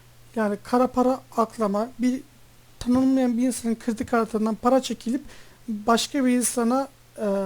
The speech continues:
hediye ya da bağış atılıyor. Hatta geçen gün de bir tane yayıncı mı ne, bir alış-, bir tane kredi kartından dört yüz seksen beş T L çekilmiş. Birisine bağış atılmış o parayla. Tabii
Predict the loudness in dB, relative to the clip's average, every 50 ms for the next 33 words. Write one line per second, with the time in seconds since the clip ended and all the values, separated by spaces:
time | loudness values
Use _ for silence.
0 | -4 -4 -4 -6 -6 -8 -8 -10 -12 -14 -8 0 2 2 2 2 2 2 4 4
1 | 4 2 0 0 0 0 0 0 -4 -4 -4 -2 0 0 0 0 -2 -4 -6 -6
2 | -8 -6 -4 -4 -4 -6 -8 -12 -20 -20 -20 -20 -20 -20 -20 -20 -20 -20 -20 -20
3 | -20 -10 -4 -4 -4 0 2 0 2 2 0 2 2 2 2 4 2 2 0 0
4 | 0 0 -2 -4 -4 0 2 2 4 4 4 4 2 2 -2 -8 -16 -20 -6 -2
5 | 2 2 4 4 4 2 2 2 2 2 2 2 0 -2 -6 -10 -20 -20 -20 -20
6 | -20 -20 -20 -20 -20 -20 -20 -14 -4 0 0 2 2 0 -4 -8 -14 -20 -20 -20
7 | -6 -2 -2 -2 -2 -4 -8 -8 -8 -8 -4 -4 -4 -4 0 2 4 4 4 4
8 | 2 0 -2 -4 -10 -20 -20 -20 -20 -20 -20 _ -4 -2 0 0 2 0 2 4
9 | 4 4 4 2 0 0 0 0 0 0 -2 -4 -10 -20 -20 -20 -20 -20 -20 -20
10 | -10 2 6 6 6 6 4 2 -2 -2 0 0 0 0 0 0 0 2 2 2
11 | 2 0 0 -2 0 0 0 0 0 -4 -6 -8 -6 -2 0 0 0 0 -2 -8
12 | -12 -16 -20 -20 -20 -20 -20 -20 -20 -20 -20 -20 -14 -4 -2 0 0 2 2 2
13 | 2 2 2 4 4 4 4 4 2 -2 -4 -4 -4 -6 -4 -4 -6 -6 -4 -4
14 | -2 -2 0 -2 -2 -2 -2 -2 -2 0 2 0 0